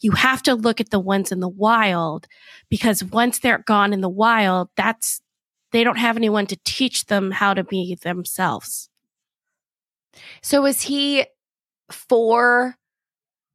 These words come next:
Speaker 2: like, rehabilitating in captivity, or is he like, No, all,
Speaker 1: He's
Speaker 2: all
Speaker 1: like, "They
Speaker 2: wild
Speaker 1: should
Speaker 2: all
Speaker 1: be
Speaker 2: the
Speaker 1: wild.
Speaker 2: time"?
Speaker 1: They should always be wild.
Speaker 2: Always wild.
Speaker 1: I mean, I th-,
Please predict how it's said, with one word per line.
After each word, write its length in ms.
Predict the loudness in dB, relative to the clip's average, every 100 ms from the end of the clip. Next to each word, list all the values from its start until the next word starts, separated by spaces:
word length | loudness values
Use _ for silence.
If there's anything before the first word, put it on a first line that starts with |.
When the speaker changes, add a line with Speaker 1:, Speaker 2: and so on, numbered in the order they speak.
| -4
Speaker 2:
like, 300 | 0 0 0
rehabilitating 1800 | -4 -4 -6 _ -8 -6 -2 -2 -2 -4 -4 -4 -2 -2 -2 -4 -6 -12 _ _
in 200 | -8 -6
captivity, 800 | -2 -2 -2 -2 -2 -2 -2 -2 0
or 200 | 2 4
is 220 | 2 0 -4
he 460 | -4 -2 -4 -6 _ _ _ _ -2
like, 280 | -2 -2 -8
No, 520 | -2 2 2 2 -4 0
all, 680 | 4 4 4 4 0 -6 _ _ _ _ _
Speaker 1:
He's 180 | -2 2
Speaker 2:
all 120 | 4
Speaker 1:
like, 100 | 2
"They 40 | 2
Speaker 2:
wild 480 | 2 4 2 0 0
Speaker 1:
should 60 |
Speaker 2:
all 160 | 0 0
Speaker 1:
be 80 | -4
Speaker 2:
the 120 | -2
Speaker 1:
wild. 380 | 0 0 -2 -8
Speaker 2:
time"? 80 | -8
Speaker 1:
They 120 | -6
should 220 | -4 -2 0
always 340 | 0 -2 -4
be 160 | -6 -4
wild. 580 | -2 -2 -4 -8 -14 -18 _ _ _ -2
Speaker 2:
Always 400 | 0 2 -2 -6
wild. 540 | -10 -10 -10 -14 -10 -2
Speaker 1:
I 100 | 0
mean, 200 | 2 2
I 100 | 2
th-, 140 | 0